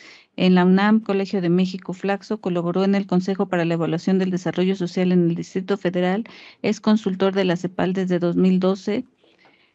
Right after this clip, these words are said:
Del dos mil catorce a la fecha es profesor investigador de la Universidad Iberoamericana Puebla.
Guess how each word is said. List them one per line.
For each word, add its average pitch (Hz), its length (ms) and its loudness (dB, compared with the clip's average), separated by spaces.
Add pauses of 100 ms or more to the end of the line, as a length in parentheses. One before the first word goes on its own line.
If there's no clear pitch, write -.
Del 190 300 0
dos 196 260 -2
mil 220 220 4
catorce 220 500 -2
a - 140 -4
la 185 120 -2
fecha 202 320 -4
es 208 80 -6
profesor 196 420 -4
investigador 190 680 0
de 196 100 -2
la 180 80 0
Universidad 175 640 0
Iberoamericana 175 720 0
Puebla. 175 540 -4